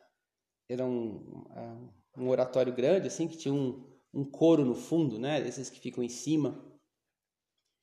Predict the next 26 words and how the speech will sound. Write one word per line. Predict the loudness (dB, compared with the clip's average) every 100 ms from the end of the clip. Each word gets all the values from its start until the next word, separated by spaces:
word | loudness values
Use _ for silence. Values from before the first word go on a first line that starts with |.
| _ _ _ _ _ -6
E, | -2 0 0 -2 -4 -2 -2 -2
e | 0
era, | 2 2 2
já | 2 2 0 -2
faz, | -6
fazia, | -4 -4 -2 -2
fazia | -2 -2 -2
muitos | -2 -6 -2
anos | 2 4 2 -4 -10
e, | -14 -16
e | -20
estavam | -10 0 2 2
lá, | 0 2 0 -4 -16 -20 -20 -20 -20 -20
não, | -14 -10 -10
nem | -6 -6
todos | -2 -4 -2
os |
lugares | 0 2 0 -4
tinha | -4 -2 0
esse | -2 -6
sistema | -12 -8 -2 -2
de | -4
som | -6 0 2 2
ainda, | 0 -2 -2
estavam | -6 -8 -10
instalando. | -10 -10 -6 -2 0 -2 -6